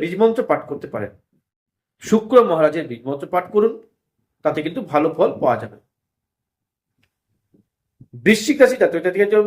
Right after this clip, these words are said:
বলবো, মঙ্গল গ্রহের বা মঙ্গল মহারাজের বীজমন্ত্র পাঠ বা তার স্তোত্র পাঠ করুন, তাতে কিন্তু ভালো ফল পেতে পারবেন। ধনু রাশি জাতক জাতিকাদের জন্য বলবো, আপনারা বৃহস্পতি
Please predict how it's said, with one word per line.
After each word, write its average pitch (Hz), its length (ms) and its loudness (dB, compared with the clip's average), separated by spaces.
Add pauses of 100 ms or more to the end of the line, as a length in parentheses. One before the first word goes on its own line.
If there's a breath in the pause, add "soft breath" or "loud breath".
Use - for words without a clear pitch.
বলবো, 220 200 2 (520)
মঙ্গল 226 400 6 (340)
গ্রহের 180 400 4
বা 151 80 0 (100)
মঙ্গল 214 360 2
মহারাজের 147 440 -2 (120)
বীজমন্ত্র 196 420 -2 (100)
পাঠ 226 160 6 (600)
বা - 60 -2 (100)
তার 233 120 4 (120)
স্তোত্র 254 340 -2 (140)
পাঠ 131 140 2 (100)
করুন, 170 200 2 (320)
তাতে 175 200 -4
কিন্তু 233 140 -4 (120)
ভালো 160 240 0
ফল 233 140 2 (280)
পেতে - 260 -8
পারবেন। 127 300 0 (2750)
ধনু 180 220 2
রাশি 233 260 6
জাতক - 200 0
জাতিকাদের 135 300 -2
জন্য 156 120 -2 (100)
বলবো, 202 180 6 (560)
আপনারা 190 320 2 (840)
বৃহস্পতি 240 500 4